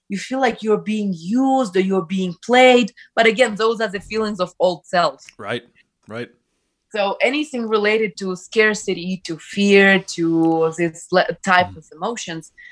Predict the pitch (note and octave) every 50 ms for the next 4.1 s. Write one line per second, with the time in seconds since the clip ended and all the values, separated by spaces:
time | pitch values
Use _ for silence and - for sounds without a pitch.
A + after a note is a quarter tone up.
0 | - - _ - - E3 D#3 D3+ D3+ F#3+ G3+ G#3+ A3+ A3+ G#3+ G3+ G3 F3+ E3+ E3
1 | D#3+ D#3 D#3 D#3 D#3+ E3+ E3+ E3+ F3+ F#3+ F3+ F#3+ B3 B3 A3 F#3 E3 G3+ F#3+ F3+
2 | F3 - _ - A3 A#3+ A#3+ A#3+ A3 G#3 F3+ F#3 F3 - - G#3 G#3+ G#3+ G3+ G3
3 | - - G3+ G#3 A3 G3+ D#3+ F3 D3+ C#3 - - _ - - F#3+ F3+ F#3 F#3+ F#3+
4 | F#3+ F3+